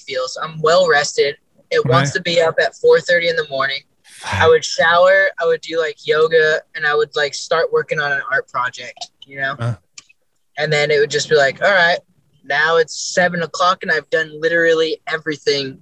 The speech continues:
Speaker 1: that I would have to do in the morning." So then it's like, "How do I fill these slots?" It's like, "I'll just start going on gnarly bike rides."
Speaker 2: Mm.
Speaker 1: And then it's like, twelve o'clock. I still have a whole fucking day. What do I do now? You know?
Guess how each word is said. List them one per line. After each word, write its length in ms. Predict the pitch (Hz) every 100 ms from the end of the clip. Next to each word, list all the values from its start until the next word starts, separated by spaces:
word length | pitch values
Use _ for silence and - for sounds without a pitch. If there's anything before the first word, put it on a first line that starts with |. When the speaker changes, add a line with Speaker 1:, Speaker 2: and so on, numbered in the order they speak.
| - -
Speaker 1:
that 120 | 156
I 80 | 147
would 140 | 143
have 160 | 147 147
to 100 | 151
do 180 | 147 147
in 60 | 135
the 80 |
morning." 1120 | 131 135 131 123 - - - - - - - 190
So 140 | 190
then 140 | 170 165
it's 120 | 160
like, 140 | 151
"How 160 | 127 175
do 80 | 180
I 80 |
fill 240 | 156 175 156
these 180 | 143 -
slots?" 600 | 170 170 147 - - - - _ _ _ _
It's 100 | 151
like, 80 | -
"I'll 120 | 160
just 120 | 175 -
start 220 | 165 160
going 180 | 165 156
on 160 | 147 139
gnarly 340 | 135 147 160
bike 320 | 156 139 135
rides." 400 | 127 117 - - - _ _ _ _ _ -
Speaker 2:
Mm. 320 | 147 151 135
Speaker 1:
And 160 | - -
then 80 | 147
it's 160 | 147 -
like, 200 | - - - _ -
twelve 320 | - 175 165
o'clock. 360 | 156 151 139 - - -
I 60 | 165
still 200 | - 180
have 120 | 156
a 40 |
whole 300 | 147 - 180
fucking 440 | 170 170 160 - 151
day. 240 | 170 156 135
What 120 | 170
do 100 | 165
I 100 | 156
do 140 | 160
now? 240 | 170 185 - -
You 100 | -
know? 260 | 110 147